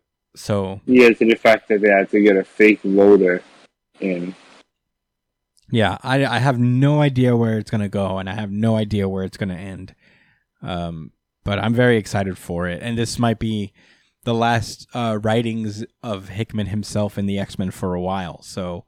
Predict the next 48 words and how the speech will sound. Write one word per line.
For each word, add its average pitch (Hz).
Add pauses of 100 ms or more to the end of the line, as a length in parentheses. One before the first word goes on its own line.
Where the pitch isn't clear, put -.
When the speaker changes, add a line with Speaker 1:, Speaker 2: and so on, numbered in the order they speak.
Speaker 2:
Oh 107
yeah, 107
for 104
a 104
while. 104 (120)
Damn. 107
Speaker 1:
I'm, 104 (120)
I'm 120
enjoying 113
it 110
Speaker 2:
Yeah. 180
Speaker 1:
while -
I 107
can. 110
Speaker 2:
Well, 151
there's 170
a 180
reason 135
I 123
gave 117
it 110
my 107
V 107
G 101
I. 101
It, 110
it 120
was 113
really 127
good 120 (500)
dialogue. 117
Um, 107 (100)
I 110
feel 127
like -
the 110
story 113
got 104
pushed. 117
I'm 117
glad 123
we 131
got 117
an 110
explanation 110
of 95
what 101
happened 101